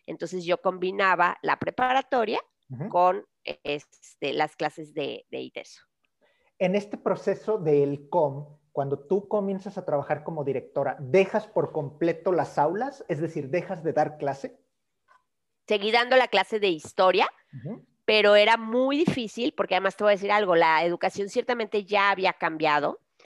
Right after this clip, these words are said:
Speaker 2: Sí.
Speaker 1: y entonces la relación con los chavos tenía que ser distinta.
Speaker 2: Ok.
Speaker 1: La manera en cómo tú dabas una indicación o como decías algo tenía que ser distinta,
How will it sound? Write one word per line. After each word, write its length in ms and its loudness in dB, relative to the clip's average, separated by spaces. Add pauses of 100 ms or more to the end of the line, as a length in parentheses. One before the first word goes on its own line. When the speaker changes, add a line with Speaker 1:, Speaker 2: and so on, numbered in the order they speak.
(140)
Speaker 2:
Sí. 200 -16
Speaker 1:
y 100 2
entonces 520 0
la 160 2
relación 500 2
con 140 0
los 100 0
chavos 320 0
tenía 280 -2
que 100 -18
ser 200 -4
distinta. 760 -6 (260)
Speaker 2:
Ok. 140 -20
Speaker 1:
La 160 0
manera 360 2
en 100 2
cómo 280 0
tú 220 -2
dabas 420 2
una 140 -4
indicación 920 2
o 100 -2
como 220 0
decías 440 -2
algo 320 2
tenía 240 -4
que 80 -16
ser 160 -4
distinta, 520 -10